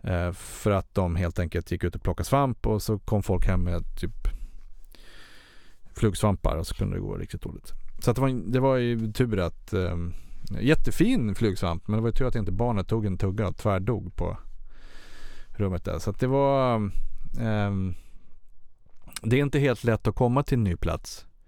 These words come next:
eh, faktiskt, ur, ur den aspekten. Men det har ingenting med egen kontroll att göra. Det hade varit mer just kontroll att göra. Men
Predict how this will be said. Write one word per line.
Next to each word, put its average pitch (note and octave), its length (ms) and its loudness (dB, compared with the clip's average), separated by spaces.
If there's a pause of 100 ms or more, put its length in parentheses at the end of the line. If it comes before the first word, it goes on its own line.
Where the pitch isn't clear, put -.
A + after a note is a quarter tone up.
(680)
eh, F2+ 260 -2
faktiskt, - 640 -4 (420)
ur, G2+ 300 -2
ur G2+ 60 0
den G2+ 200 -2
aspekten. - 460 -6
Men A2 100 2
det C#3 60 8
har D3 40 6
ingenting C#3+ 240 4
med C3+ 80 2
egen B2 120 2
kontroll A#2+ 240 2
att A#2+ 60 4
göra. A2+ 260 2 (220)
Det A2+ 60 4
hade G2 140 2
varit G2 120 0
mer F#2 260 0
just - 260 -2
kontroll G#2 420 2
att F2+ 60 0
göra. F#2 200 -2
Men G2 220 2